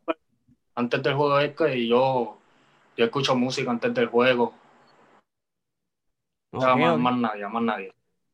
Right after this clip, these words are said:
Speaker 2: Escucha solo la música y no más
Speaker 1: Ah,
Speaker 2: nadie.
Speaker 1: ok.
Speaker 2: Ahí se fue un poquillo.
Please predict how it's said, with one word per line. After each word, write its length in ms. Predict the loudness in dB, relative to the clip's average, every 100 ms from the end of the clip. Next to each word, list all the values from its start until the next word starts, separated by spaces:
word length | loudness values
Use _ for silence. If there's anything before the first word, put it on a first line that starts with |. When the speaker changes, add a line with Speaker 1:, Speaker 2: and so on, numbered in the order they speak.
| _ _ _ _ _ _ _ _
Speaker 2:
Escucha 260 | _ -4 0
solo 140 | 4
la 140 | 4 4
música 280 | 2 0 -2
y 20 |
no 80 | 0
más 120 | 0
Speaker 1:
Ah, 60 | 0
Speaker 2:
nadie. 140 | -2
Speaker 1:
ok. 120 | -4 -12 _ _ _ _ _ _ _ _ _ _ _ _ _ _ _ _ _ _ _ _ _ _ _ _ _ _ _ _ -12
Speaker 2:
Ahí 120 | -8
se 120 | -6
fue 100 | -4
un 80 | -4
poquillo. 440 | -4 -4 -4 -4